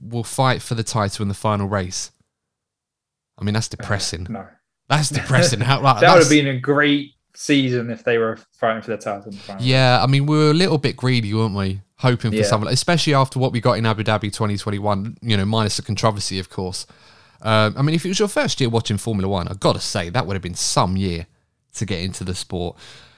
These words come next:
Speaker 1: Um, probably given the way it went down, it probably would have been your only year in the sport 'cause you probably would have turned your T V off and thought, "Well, forget this. This is,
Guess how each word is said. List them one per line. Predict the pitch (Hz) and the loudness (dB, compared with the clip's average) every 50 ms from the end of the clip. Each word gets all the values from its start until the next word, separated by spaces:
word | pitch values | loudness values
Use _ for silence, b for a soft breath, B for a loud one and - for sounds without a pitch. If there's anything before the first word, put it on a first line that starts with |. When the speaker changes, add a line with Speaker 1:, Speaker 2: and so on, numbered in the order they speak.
| B B | B B
Speaker 1:
Um, | - 101 101 101 107 98 - - | -2 0 0 0 0 -2 -2 0
probably | 170 180 147 104 | 0 0 2 0
given | 101 110 107 104 | 0 0 0 0
the | 101 98 | 0 2
way | 104 101 92 | 2 2 2
it | 76 | 2
went | 101 98 92 87 | 0 -2 -2 0
down, | 113 110 98 | 0 0 0
it | 90 | 0
probably | - 123 117 113 | -2 -2 -2 -2
would | 107 113 113 | -2 -2 -2
have | 113 107 | -2 -2
been | - 117 117 | -2 0 0
your | 110 110 117 | 2 2 2
only | 131 151 147 113 | 2 2 2 0
year | 98 95 95 90 87 | 0 0 0 0 0
in | 90 | -2
the | 92 92 | -2 -4
sport | - - 101 98 98 | -4 -4 -2 -4 -2
'cause | - 110 | -2 -4
you | 101 - | -4 -2
probably | - 117 107 107 | -2 -2 -2 -2
would | 104 107 | -2 -4
have | 104 95 | -4 -4
turned | - - 104 104 | -2 -2 -2 0
your | 104 101 | -2 -2
T | - - 104 101 | -2 -2 -2 -2
V | 95 117 117 | 0 0 -2
off | 104 - - | -2 -2 -6
and | 92 | -8
thought, | - 101 101 90 85 - | -6 -6 -6 -6 -4 -6
"Well, | 98 92 87 | -6 -6 -6
forget | - 92 107 104 - 80 | -4 -2 0 0 0 0
this. | 101 95 92 - | -4 -4 -4 -4
This | 101 92 - | -8 -8 -8
is, | 104 92 | -8 -10